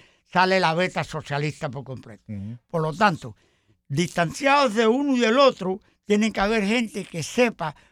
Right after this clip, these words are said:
Speaker 1: por qué en verdad nosotros somos libres. Ahí hay un pensamiento que yo le escribí a, a José Luis Mazó un veinte de mayo,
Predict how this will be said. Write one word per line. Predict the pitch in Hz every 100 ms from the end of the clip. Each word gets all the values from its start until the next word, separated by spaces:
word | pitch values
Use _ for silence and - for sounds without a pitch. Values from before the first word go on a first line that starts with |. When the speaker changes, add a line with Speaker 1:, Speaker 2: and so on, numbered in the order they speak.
| _ _
Speaker 1:
por | 196 185 170 _
qué | 247 254 285 - _
en | 185 170
verdad | 165 165 160 226 240 - _ _ -
nosotros | 147 160 - 226 226 185 131
somos | 185 175 160
libres. | 143 143 117 113 - _ _ -
Ahí | 196
hay | 233
un | 240 214
pensamiento | 220 196 190 185 240 240 - 151
que | 151
yo | 151 185
le |
escribí | 196 - 185 185 202 202 - _ _ _
a, | 160 151 143 135 - 190
a | 135
José | 156 - 151
Luis | 175 202
Mazó | 180 165 - 226 208 - _ _ _ _ _
un | 190
veinte | 190 202 196
de | 180
mayo, | 160 143 110